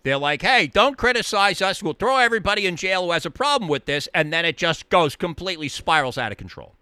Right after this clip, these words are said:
<sighs> And, you know, much of this time I'm thinking,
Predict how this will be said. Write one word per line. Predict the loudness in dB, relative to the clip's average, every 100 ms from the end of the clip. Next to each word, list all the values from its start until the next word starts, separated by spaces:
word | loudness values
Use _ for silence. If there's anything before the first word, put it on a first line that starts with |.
| _ _ _ _ _ _ _ _ _ _ _ _ _ _ _ _ _ _ _ _ _ _ _ _ _ _ _ _ _ _ -16
<sighs> | -16 -16 -20 _ _ _ _ _ _ _ _ _ _ _ _ _ _ _
And, | -4 0
you |
know, | 2
much | 2 0 0
of |
this | -4 0
time | 2 2 0
I'm | -4
thinking, | -6 -6 -8